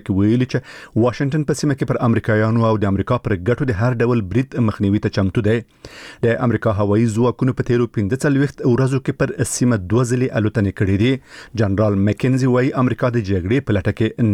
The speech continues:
نه ده. په واشنګټن کې دا اندېښنې شته چې ایران د سپاه پاسداران قدس ځواکونو د پخواني وژل شوي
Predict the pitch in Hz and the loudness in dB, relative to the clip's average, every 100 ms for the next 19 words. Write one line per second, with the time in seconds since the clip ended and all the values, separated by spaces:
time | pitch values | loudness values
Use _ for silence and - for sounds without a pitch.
0 | 101 92 113 113 _ - - - - - | 2 2 0 -2 _ -20 -20 -18 -18 -4
1 | 120 120 120 120 127 131 123 123 123 135 | 0 2 2 0 -2 -2 -2 0 0 0
2 | 117 117 - 127 117 147 139 - 120 110 | 0 0 0 -2 -2 -2 -2 0 2 2
3 | 120 123 120 120 117 104 104 95 95 104 | 2 2 0 0 0 0 0 0 0 2
4 | 123 123 - - - 101 95 104 - 139 | 2 0 -2 -6 -4 -4 0 0 0 0
5 | 139 123 85 110 101 131 98 90 92 - | 0 -2 -2 0 2 2 0 0 -2 0
6 | 143 | 0